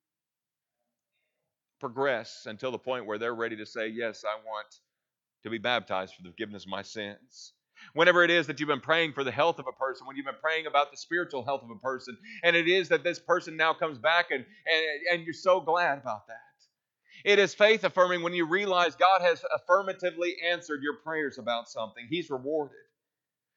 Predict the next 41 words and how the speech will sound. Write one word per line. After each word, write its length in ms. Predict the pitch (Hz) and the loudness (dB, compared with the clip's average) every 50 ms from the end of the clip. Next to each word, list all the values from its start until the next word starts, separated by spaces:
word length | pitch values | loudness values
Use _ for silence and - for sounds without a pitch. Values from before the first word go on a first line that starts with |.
| _ - - - - - | _ -20 -20 -20 -2 4
First 220 | 214 220 220 - | 4 4 4 4
John 180 | 214 196 185 165 | 4 2 2 2
chapter 280 | - 180 175 165 147 | 2 2 2 2 -2
five, 420 | - - 165 165 156 143 135 131 123 | -2 0 2 4 4 4 2 0 -2
verses 220 | 131 123 117 120 | -6 -8 -10 -10
fourteen 420 | - 160 156 151 151 151 147 135 | -4 -4 -2 -2 -2 -6 -10 -10
through 120 | - 120 101 | -12 -16 -8
fifteen. 540 | - 151 139 - - 117 107 107 107 110 110 _ _ _ _ _ _ _ _ _ _ _ _ _ _ _ _ _ _ - | -6 -6 -6 -6 -8 -12 -12 -12 -14 -18 _ _ _ _ _ _ _ _ _ _ _ _ _ _ _ _ _ _ _ -2
This 160 | 156 151 196 | -2 -2 -2
is 80 | 185 165 | -4 -6
the, 120 | 170 147 147 139 | -6 -8 -2 2
uh, 140 | 147 143 143 | 2 4 4
passage 420 | - 147 165 165 151 - 147 120 - | 4 2 2 0 0 -2 -10 -12 -10
Kenny 180 | - 165 156 | -8 -8 -4
read 240 | 135 123 120 117 - | 0 0 0 0 0
for 160 | - 127 127 | -4 -6 -6
us 80 | 117 - | -6 -6
just 160 | - 117 - | -10 -14 -14
a 60 | 120 | -8
moment 320 | 117 131 143 135 123 107 101 | -6 -4 -4 -6 -8 -10 -8
ago. 260 | 101 107 104 110 - - - - _ - | -6 -4 -4 -6 -8 -12 -20 -20 _ -2
Brothers 160 | 185 202 202 | -2 -2 0
and 80 | 175 | 0
sisters, 320 | - 208 202 170 196 170 147 | -2 -2 -2 -2 -4 -6 -6
if 100 | 165 143 | 0 2
there's 160 | 175 175 147 | 2 2 2
one 220 | 165 185 196 180 | 0 0 -2 -2
passage 480 | - - 156 175 175 170 170 170 151 120 | -2 -2 0 2 2 2 0 -4 -6 -4
that 140 | 151 147 139 | -4 -4 -4
can 180 | 151 139 131 | -4 -6 -4
really 220 | 135 170 190 185 156 | -4 -2 -2 -2 -4
encourage 440 | 139 - - 160 170 170 156 117 123 | -4 -4 -4 -4 -2 -2 -4 -6 -6
you 140 | 147 160 | -6 -6
and 100 | 156 135 | -6 -6
me 180 | 135 143 160 156 | -4 -4 -4 -6
to 100 | 160 123 | -6 -8
cultivate 480 | - 139 151 156 - 135 123 139 131 120 | -6 -4 -4 -4 -6 -6 -4 -4 -4 -4
a 100 | 104 95 | -6 -4
great 260 | 117 139 143 139 - | -4 -4 -4 -6 -8
prayer 240 | 135 135 139 139 139 | -6 -4 -2 -2 -2
life, 280 | 135 131 135 135 139 | -2 -2 -2 -4 -6